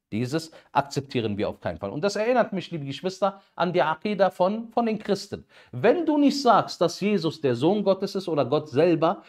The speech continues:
oder einer von dreien, was werden sie über dich sagen? Die werden dir sagen, du liebst Jesus nicht. Und genau dasselbe machen Ahlul Bayt. Weil wir ihre Übertreibung nicht mitmachen,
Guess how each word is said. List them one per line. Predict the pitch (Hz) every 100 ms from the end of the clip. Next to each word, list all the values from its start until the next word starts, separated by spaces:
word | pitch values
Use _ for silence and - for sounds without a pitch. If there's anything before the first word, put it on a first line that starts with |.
| -
oder | 160 156
einer | 175 202 190
von | - 160
dreien, | 131 131 165 254 - -
was | 214 -
werden | 175
sie | 143
über | 156 143
dich | 131
sagen? | - 139 147 233
Die | 196
werden | 151 156
dir | 147
sagen, | 143 139 160
du | 135
liebst | 143 143 -
Jesus | - 127 143 107 -
nicht. | - - _ _ _ _ _ _ _ _ _
Und | 104
genau | 98 113 117
dasselbe | 104 - 101 85
machen | 87 85 87 82 - _ _
Ahlul | - 87 90 78
Bayt. | - - _ _ _ _ _
Weil | 104 117 107
wir | 135
ihre | 139 120
Übertreibung | 123 117 - - 220 240 220
nicht | 220 226
mitmachen, | 240 240 262 240 262